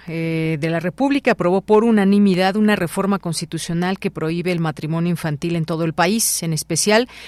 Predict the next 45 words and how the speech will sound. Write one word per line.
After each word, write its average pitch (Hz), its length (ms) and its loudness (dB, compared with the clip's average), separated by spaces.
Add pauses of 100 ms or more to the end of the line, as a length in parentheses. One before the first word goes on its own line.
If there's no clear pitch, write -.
(140)
en 170 180 2
pueblos 208 380 0
y - 20 -8
comunidades 160 680 -2
indígenas. 196 600 0
Para 175 220 0
darnos 233 360 0
una 226 160 2
idea, 196 340 2 (460)
hay 185 160 -2
datos 185 580 -2 (300)
que 180 80 -2
le 175 100 2
comparto. 180 560 0
Tan 185 200 -2
solo 226 200 2
en 240 80 4
dos 190 220 2
mil 214 180 4
veinte, 214 460 4 (100)
en 185 140 2
México 202 440 0
se 220 140 -4
registraron 196 540 -2
más 196 200 0
de 208 280 0
trescientos 240 760 -2
trece 180 340 -4
mil, 208 360 -2 (120)
más 202 220 -2
de 220 80 -4
trescientas 220 500 -4
trece 180 220 -4
mil 190 180 0
personas 202 600 -2
menores 196 480 0
de 165 100 -2
edad, 147 240 -4 (380)
estamos 180 420 -2
hablando 170 300 0
entre 156 240 -4
doce 175 460 -2
a 156 120 -4
diecisiete 151 540 -6
años, 165 400 -4